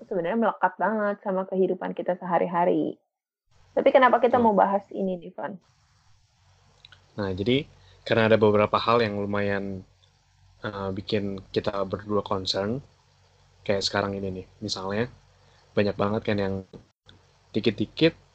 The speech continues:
Speaker 2: di, te-, te-, terutama di sosial media, dikit-dikit kita lihat seseorang, langsung kita ngo-, ngomongin tuh orang, kita ngomongin sisi jeleknya, kita ngomongin keburukannya, dan sebenarnya kita juga nggak kenal.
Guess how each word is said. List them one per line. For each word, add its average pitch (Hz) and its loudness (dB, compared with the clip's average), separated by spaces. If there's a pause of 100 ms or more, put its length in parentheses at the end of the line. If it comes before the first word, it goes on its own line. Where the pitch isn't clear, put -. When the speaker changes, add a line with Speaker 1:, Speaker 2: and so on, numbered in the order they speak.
(440)
Speaker 2:
di, 110 2
te-, 120 2
te-, 131 -2
terutama 120 2
di 127 -2
sosial 107 -2
media, 98 -4 (240)
dikit-dikit 104 -2
kita 117 0
lihat 107 2 (800)
seseorang, 120 0
langsung 104 -4
kita 110 0
ngo-, 104 -4 (220)
ngomongin 101 -4
tuh 98 -2
orang, 101 -4
kita - -10
ngomongin 101 -6 (580)
sisi 107 -4
jeleknya, 101 -4 (240)
kita - -8
ngomongin 98 -2 (480)
keburukannya, 101 0 (400)
dan 104 2 (600)
sebenarnya 135 4
kita 196 4
juga 117 4
nggak 110 -2
kenal. 180 0